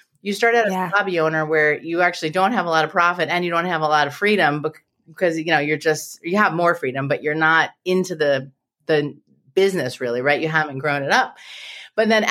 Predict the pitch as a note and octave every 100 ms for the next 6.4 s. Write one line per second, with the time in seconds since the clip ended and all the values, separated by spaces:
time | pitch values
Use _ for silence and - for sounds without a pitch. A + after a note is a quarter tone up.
0 | G3+ A3+ F3 G#3 - G#3 G3+ F#3 F3+ G3
1 | G#3 F3 G#3 C#4 C4 F#3 F3 F3 G#3 G#3
2 | G3 G#3 F#3+ E3 D#3+ F3 G3+ F#3+ F3+ -
3 | D#3 E3+ E3 D#3 D3+ E3+ E3+ F3 F#3 F3
4 | E3 F#3 F3 E3+ E3 D#3 - E3+ E3 D3+
5 | E3 E3 F#3 C4+ B3+ D#3+ D#3 D3 - -
6 | G3+ C4+ F#3